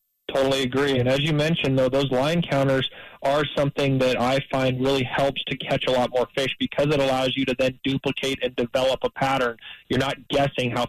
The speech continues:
far out you're putting it, and you don't necessarily even need a line counter reel. There's a lot of aftermarket devices that you can slip on a rod, even on a spinning rod if you wanted, and run that line through that counter, and then you can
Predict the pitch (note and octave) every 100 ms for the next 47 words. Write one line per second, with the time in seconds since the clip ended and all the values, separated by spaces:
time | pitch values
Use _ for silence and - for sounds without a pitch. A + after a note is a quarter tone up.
0 | - B2 B2 B2+ B2+ B2 C#3+ C#3 D#3+ G#3
1 | D3+ C3+ - _ - C3+ G#3 A#3+ F3+ D#3
2 | F#3 F3 D#3 D#3 C#3+ C3 C#3 D#3 C#3+ C3
3 | C3+ C3+ - C3+ B2+ B2 C3 B2 G#2+ A#2
4 | A#2+ B2+ C#3 C3 B2+ C3 - B2+ B2 -
5 | - A#2+ B2 C#3+ B2+ - - C3 B2+ -
6 | - C3+ C#3 B2+ B2 C3 C#3 B2+ D#3+ F#3+
7 | C#3+ - - D#3+ C#3+ B2+ C3 - B2+ D3
8 | B2+ A2+ - - - - B2+ B2 B2+ D3+
9 | D#3 D3+ C#3+ C#3 C3 C3 C3+ C3+ C3+ -
10 | B2+ C#3 D#3+ D3 C3+ C#3+ D3 C3 A#2+ B2+
11 | B2+ B2+ A#2+ C3+ B2+